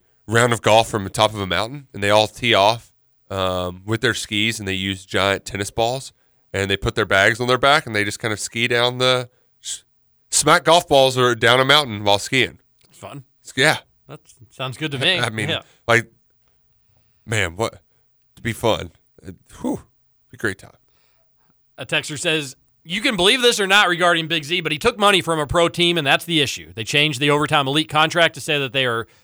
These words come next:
Speaker 2: paid for their appearances, not paid to play. So stupid, but that's why they el-, that's why they are eligible and Big Z not." Well, thanks for clarifying. And, uh, and
Speaker 1: But
Speaker 2: it
Speaker 1: it's also, like, I can still say that's stupid. It's nil.
Speaker 2: He's saying as much. The
Speaker 1: Yeah.
Speaker 2: texter's agreeing with us.
Speaker 1: Yeah.
Speaker 2: He, I think he's just providing that's,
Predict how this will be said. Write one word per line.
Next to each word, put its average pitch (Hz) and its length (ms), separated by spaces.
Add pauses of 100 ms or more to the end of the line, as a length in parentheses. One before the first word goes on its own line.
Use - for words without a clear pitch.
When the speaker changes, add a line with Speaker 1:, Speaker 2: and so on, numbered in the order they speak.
Speaker 2:
paid 165 240
for 151 100
their 131 140
appearances, 120 760
not 127 220
paid 131 240
to - 60
play. 143 380 (200)
So 170 180
stupid, 151 520
but 120 100
that's 131 180
why 131 180
they 123 100
el-, 120 300
that's 135 480
why 143 140
they 151 140
are 139 140
eligible 107 400
and 101 120
Big 110 180
Z 101 200
not." 101 320 (300)
Well, 226 100
thanks 262 200
for 226 60
clarifying. 131 640 (200)
And, 147 120
uh, 151 100
and 139 300
Speaker 1:
But 147 140
Speaker 2:
it 131 40
Speaker 1:
it's 131 120
also, 127 380
like, 107 140
I 113 100
can 113 120
still 120 180
say 107 160
that's 90 260
stupid. - 380 (260)
It's - 220
nil. 92 420
Speaker 2:
He's 135 220
saying 196 220
as 214 100
much. 113 240
The 127 100
Speaker 1:
Yeah. 135 120
Speaker 2:
texter's 156 260
agreeing 147 380
with 110 160
us. 98 120
Speaker 1:
Yeah. 92 140
Speaker 2:
He, 127 80
I 131 80
think 120 160
he's 117 160
just 113 160
providing 110 540
that's, 110 280